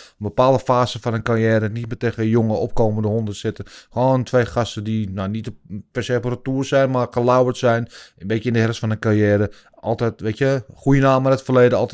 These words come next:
interessante gevechten. Goede matchup en ik denk dat het een knaller wordt.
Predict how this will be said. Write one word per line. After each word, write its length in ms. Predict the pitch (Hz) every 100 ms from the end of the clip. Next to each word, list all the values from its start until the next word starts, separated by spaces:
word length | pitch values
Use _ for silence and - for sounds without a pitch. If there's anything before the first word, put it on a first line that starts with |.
| 104
interessante 340 | 101 107 104
gevechten. 400 | - 107 - 98 _ _ _
Goede 300 | - 117 110
matchup 400 | 101 - 101 -
en 200 | 98 92
ik 160 | 95
denk 160 | 98 98
dat 80 | 92
het 120 | -
een 60 | 80
knaller 220 | 90 85
wordt. 180 | 85